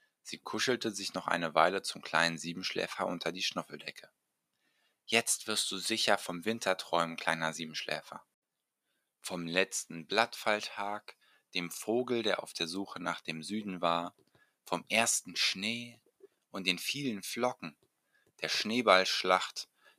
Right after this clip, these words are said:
dem Baumstammrennen, der Raupe im Ameisenbau, dem Iglo, dem Spuren im Schnee,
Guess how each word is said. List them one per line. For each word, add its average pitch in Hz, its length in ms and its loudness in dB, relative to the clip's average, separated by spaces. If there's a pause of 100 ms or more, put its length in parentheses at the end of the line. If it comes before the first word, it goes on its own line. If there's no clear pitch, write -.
dem 82 160 -4
Baumstammrennen, 98 1200 8 (340)
der 85 240 4
Raupe 98 380 4
im 90 140 -4
Ameisenbau, 87 1000 0 (540)
dem 98 320 0
Iglo, 107 580 -6 (480)
dem 104 200 -2
Spuren 113 540 -2
im 90 120 -4
Schnee, 107 560 -4